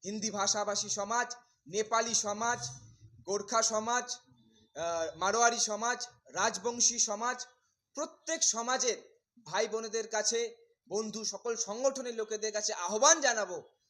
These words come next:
আসুন আমরা বাংলা পক্ষের এই চক্রান্তের বিরুদ্ধে একবার অন্তত রাস্তায় নামি এবং আসন্ন দুই অক্টোবর বিকেল তিনটের সময় বঙ্গীয় হিন্দু মহামঞ্চের ডাকে যে সমন্বয় যাত্রা আমরা আয়োজন করতে চলেছি,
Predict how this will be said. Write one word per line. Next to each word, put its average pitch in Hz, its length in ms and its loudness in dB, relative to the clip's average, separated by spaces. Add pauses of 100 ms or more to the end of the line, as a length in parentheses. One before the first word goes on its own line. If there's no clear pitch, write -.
(140)
আসুন 220 420 2
আমরা 214 300 0
বাংলা 208 440 -2
পক্ষের 226 440 -4
এই 214 180 -2
চক্রান্তের 240 680 -6
বিরুদ্ধে 220 420 0 (440)
একবার 220 420 0
অন্তত 220 320 -6
রাস্তায় 196 480 -2
নামি 220 300 -4 (320)
এবং 208 160 -2
আসন্ন 214 380 0
দুই 220 280 -6
অক্টোবর 262 540 2 (380)
বিকেল 226 320 -4 (120)
তিনটের 277 480 0
সময় 226 360 0 (460)
বঙ্গীয় 294 400 4
হিন্দু 254 360 -2
মহামঞ্চের 220 640 -2
ডাকে 208 340 4 (400)
যে 196 100 2
সমন্বয় 262 600 0
যাত্রা 233 380 -2
আমরা 214 200 -2
আয়োজন 196 340 0
করতে - 340 -18
চলেছি, 233 380 2